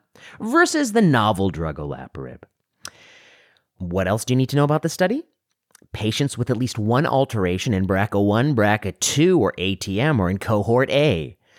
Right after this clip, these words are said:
But then there's another handful of a dozen or so genes that are included in a cohort B. Patients are two-to-one randomized to the standard dose of olaparib tablets, three hundred milligrams twice daily, or the pre-specified physician's choice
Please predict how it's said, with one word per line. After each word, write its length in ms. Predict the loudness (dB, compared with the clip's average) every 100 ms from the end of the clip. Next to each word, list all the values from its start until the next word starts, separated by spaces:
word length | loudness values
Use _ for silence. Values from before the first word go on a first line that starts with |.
| -8
But 120 | -4 2
then 160 | 4
there's 180 | 4 4
another 300 | 2 2 2
handful 600 | 0 2 2 2 2 2
of 80 | 2
a 60 | -2
dozen 500 | -2 0 2 2 -2
or 60 |
so 240 | -2 -4 -4
genes 500 | -4 -2 0 0 0
that 120 | -2
are 80 | -4
included 380 | -2 -2 -2 -2
in 80 |
a 60 | -4
cohort 680 | -2 2 2 4 2 0 -6
B. 360 | -6 -8 -14 _ _ _ _ -20 -10 -2
Patients 360 | 0 2 0
are 40 | -2
two-to-one 680 | -2 0 2 2 2 0
randomized 640 | -4 -6 -6 -6 -8 -10
to 80 | -12
the 60 | -8
standard 480 | -8 -4 -2 -2 0
dose 300 | 0 0 -2
of 60 |
olaparib 520 | -4 -2 -2 -2 -4 -2
tablets, 460 | 0 2 2 -2
three 140 | -4 -8
hundred 100 | -6
milligrams 300 | -6 -8 -8
twice 240 | -6 -6
daily, 280 | -4 -4 -4 -4
or 120 | 0 0
the 100 | 0
pre-specified 960 | -6 -6 -2 -2 0 0 0 0 0
physician's 560 | 0 0 0 0 -2 -2
choice 640 | 0 2 2 2 -2 -8